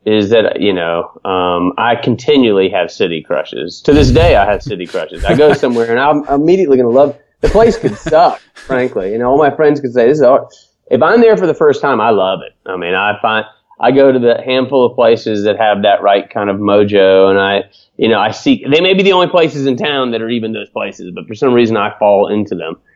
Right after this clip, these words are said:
Speaker 1: And I know that there is a, like we were saying, there's a, there's a, there's a, there's a bit of travel, there's a,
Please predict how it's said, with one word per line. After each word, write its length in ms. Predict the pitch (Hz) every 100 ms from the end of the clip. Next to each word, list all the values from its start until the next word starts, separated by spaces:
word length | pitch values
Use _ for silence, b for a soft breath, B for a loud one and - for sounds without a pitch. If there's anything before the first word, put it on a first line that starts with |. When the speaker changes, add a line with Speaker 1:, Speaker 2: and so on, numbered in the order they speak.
| b b b -
Speaker 1:
And 120 | 131
I 100 | 135
know 320 | 156 214 226
that 140 | 202
there 240 | 143 147 147
is 240 | 147 131
a, 80 | 135
like 400 | 127 107 123 120
we 80 | 135
were 120 | 117
saying, 360 | 113 131 120 110
there's 220 | 104 107
a, 100 | 107 -
there's 260 | 110 104
a, 220 | 104 92 -
there's 180 | 104 98
a, 140 | 90 -
there's 160 | 98
a 40 | 101
bit 220 | 107 120
of 140 | 101
travel, 540 | - 120 113 107 107 -
there's 160 | 107
a, 120 | 104